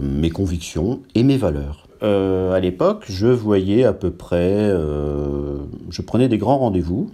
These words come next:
Je travaillais sur trois jours et demi à peu près de, de travail, même à peu près quatre jours.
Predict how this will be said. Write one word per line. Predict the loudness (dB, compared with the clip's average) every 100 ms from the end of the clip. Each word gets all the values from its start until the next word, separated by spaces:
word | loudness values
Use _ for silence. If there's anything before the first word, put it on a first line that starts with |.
| -8
Je | -4 -4
travaillais | 0 2 2
sur | 0 -4 -6 -4
trois | -2 0
jours | 2 2
et | 2
demi | 2 4 4 4 0
à |
peu | -2 -6
près | -2 0 0
de, | 0 0 0 0 -2 -2
de |
travail, | -4 -2 0 0 0 -2 -4
même | -2 -2 -2 -6
à | -8
peu | -6
près | -4
quatre | 0 0
jours. | -2 -4 -4 -6